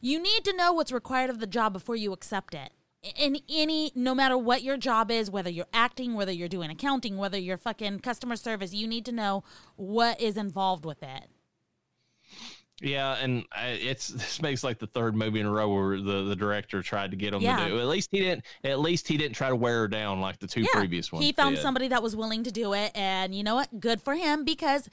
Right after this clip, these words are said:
Speaker 1: he d-, in his film that he's directing, he does have the right to have a naked character in his film. And if it's not gonna be the actress that wants to do it, hey, I got this whore over here that's even cheaper than you that'll do it.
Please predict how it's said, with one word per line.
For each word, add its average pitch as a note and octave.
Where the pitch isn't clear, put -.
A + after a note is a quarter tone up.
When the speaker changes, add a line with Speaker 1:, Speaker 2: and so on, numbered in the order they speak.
Speaker 1:
he D4
d-, C4+
in B3+
his C4+
film C4+
that G3+
he's G#3+
directing, A#3+
he C4
does G3+
have G#3
the F#3+
right G#3+
to D#4
have A#3
a A3+
naked G3+
character G3
in E3+
his E3
film. F3
And F#3
if G3
it's C4
not B3
gonna B3+
be A#3
the G3+
actress A3
that A3
wants A3
to G#3+
do C4+
it, C4
hey, D#4+
I C4+
got D#4
this C#4
whore A3+
over A3
here C4+
that's A3+
even A3
cheaper C4
than F3+
you E3+
that'll E3
do D#3+
it. D#3+